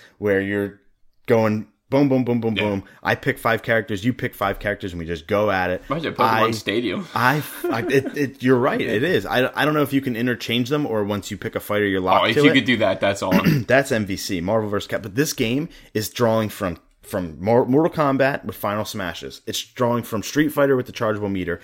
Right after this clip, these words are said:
Speaker 1: It's drawing from Marvel versus Capcom with this. It's every fighting game ever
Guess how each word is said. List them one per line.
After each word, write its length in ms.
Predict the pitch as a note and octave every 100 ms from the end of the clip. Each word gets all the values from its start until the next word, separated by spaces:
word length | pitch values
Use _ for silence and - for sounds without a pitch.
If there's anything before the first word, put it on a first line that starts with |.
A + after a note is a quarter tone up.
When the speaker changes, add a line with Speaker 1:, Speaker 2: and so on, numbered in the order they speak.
| - -
Speaker 1:
It's 120 | G#2
drawing 240 | - A#2 A2+
from 180 | G#2+
Marvel 280 | G#2 B2+ D3+
versus 260 | C3+ C3 G#2+
Capcom 480 | - A2 - G2+ F#2
with 100 | E2+
this. 200 | G#2+ - - -
It's 200 | D3+ D3 -
every 300 | D#3 D3 F3+
fighting 440 | C#3+ - D3+ C#3+ G#2+
game 280 | G2+ F#2 -
ever 420 | C#3 D3+ G#2 E2